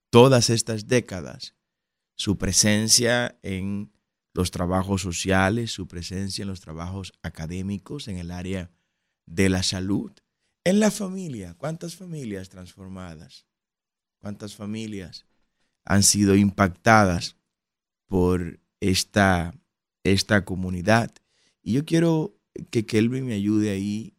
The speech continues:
y Isidro, con un video que actualizaron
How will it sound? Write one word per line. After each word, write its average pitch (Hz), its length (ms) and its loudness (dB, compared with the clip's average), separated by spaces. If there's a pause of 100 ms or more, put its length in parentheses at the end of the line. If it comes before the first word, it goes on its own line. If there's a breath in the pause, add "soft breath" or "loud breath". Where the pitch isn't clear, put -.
y 78 220 -8
Isidro, 101 560 2 (380)
con 107 160 -2
un 139 120 2
video 123 540 6 (1080)
que 101 380 0
actualizaron 101 1160 -2